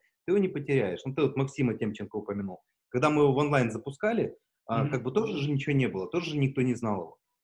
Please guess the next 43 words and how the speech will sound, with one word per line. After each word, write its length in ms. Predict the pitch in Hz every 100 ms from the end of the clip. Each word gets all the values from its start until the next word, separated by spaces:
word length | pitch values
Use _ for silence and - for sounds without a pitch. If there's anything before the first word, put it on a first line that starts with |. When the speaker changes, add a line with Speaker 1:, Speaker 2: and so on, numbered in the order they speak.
| -
Speaker 2:
Да, 260 | 120 156
Speaker 1:
И 20 | 123
Speaker 2:
это 140 | 120
Speaker 1:
бу-, 40 |
Speaker 2:
так. 280 | 120 95 - _ - - _
Speaker 1:
и 80 | 135
буквально 460 | 131 135 170 160 143
за 120 | 135
год 280 | 147 214 214
там 160 | 123 113
выстрелил 400 | 175 139 123 110
такой 260 | 113 147 -
проектище. 640 | 127 123 - - - - _ _ _ - -
А 140 | 107
почему? 440 | 107 139 190 175 117
Потому 300 | 110 131 135
что 280 | - 127 120 - - _ _ _ _ _ _
концепция 640 | 160 151 143 202 202 165
была 240 | 135 139 127
выстроена 540 | 143 143 131 117 110
не 400 | 113 143 160 151 131
на 520 | 131 135 127 120 - _ _ _ -
вливании 540 | 139 143 180 196 165 139
денег 480 | - 147 131 107 -
в 40 |
рекламу. 560 | 117 - 123 117 82 - -
То 60 |
есть, 120 | 107
на 80 | 123
самом 220 | 165 160
деле, 160 | 147 147
мы 140 | 131 123
когда 220 | 120 120
запускали 400 | - 120 139 123
его 120 | 120
проект, 360 | 120 170 233 -
там 220 | 156 139
как 140 | - 127
бы 80 |
немного 360 | 143 147 165 143
денег-то 360 | 131 143 117 113
и 20 |
вливали, 420 | 113 117 117 90